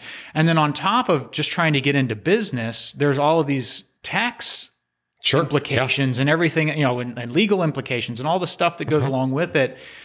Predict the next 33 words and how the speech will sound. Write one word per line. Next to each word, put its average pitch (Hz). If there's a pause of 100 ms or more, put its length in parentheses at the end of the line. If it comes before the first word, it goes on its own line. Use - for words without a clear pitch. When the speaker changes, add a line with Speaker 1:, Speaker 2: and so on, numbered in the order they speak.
(160)
Speaker 1:
And 143
that 247
adds 131
this 113
burden 120
of 107
stress. -
Speaker 2:
Mm-hmm. 131 (280)
Speaker 1:
And 127
so 160
it's, 160
uh, - (100)
I 156
think 196
for 135
many 165
people, 123
they 127
get 143
kind 143
of 120
hung 156
up 156
in, 120
uh, 131
"How 156
am 165
I 151
supposed 156
to 117
do 123
that?" 160
And 123